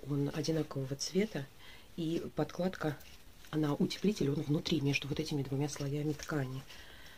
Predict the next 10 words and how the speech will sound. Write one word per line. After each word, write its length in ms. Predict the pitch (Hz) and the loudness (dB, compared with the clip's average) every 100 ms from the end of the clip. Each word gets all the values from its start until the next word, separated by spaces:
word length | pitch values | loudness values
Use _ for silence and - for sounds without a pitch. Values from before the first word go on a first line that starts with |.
| - - | -16 -10
Так, 340 | - 139 139 - - | -4 -4 -4 -8 -4
а 100 | 139 | -2
здесь 280 | - 240 - | 4 2 2
у 20 | |
нас 140 | 139 - | -4 -4
флис. 300 | 156 139 - - - - - - - | -6 -6 -8 -12 -16 -16 -16 -16 -8
Флис, 280 | - 170 143 | -2 0 0
девчонки. 500 | - - - 156 - - - - - - - - | -4 -4 -4 -6 -10 -14 -18 -18 -18 -18 -18 -4
Нитка. 320 | 175 151 - - - - - - - - - - - - - | -4 -2 -8 -8 -12 -18 -18 -18 -18 -18 -16 -16 -16 -16 -6
Флис. 320 | 180 156 - | -4 -2 -6